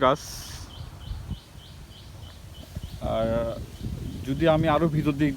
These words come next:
যাই, তখন মনে হবে যে এটা আসলে কোন মানে বনের ভিতরে আসলাম, মানে এতই গাছ গাছালি। আর এই যে বলছিলাম না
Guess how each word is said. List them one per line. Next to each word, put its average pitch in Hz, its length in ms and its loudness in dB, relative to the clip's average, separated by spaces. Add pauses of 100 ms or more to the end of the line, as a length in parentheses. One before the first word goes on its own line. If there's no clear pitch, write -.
যাই, 131 180 6 (140)
তখন 139 280 2 (100)
মনে 139 200 4
হবে 139 220 4
যে 131 60 0
এটা 131 140 4
আসলে 139 240 4 (120)
কোন 139 140 6 (720)
মানে 123 160 8 (100)
বনের 147 340 10
ভিতরে 127 260 6 (100)
আসলাম, 104 300 2 (1120)
মানে 120 160 4 (100)
এতই 151 340 8 (600)
গাছ 123 240 12 (340)
গাছালি। 117 480 8 (960)
আর 110 100 8 (140)
এই 127 60 6
যে 131 140 8
বলছিলাম 139 640 8 (120)
না 156 80 8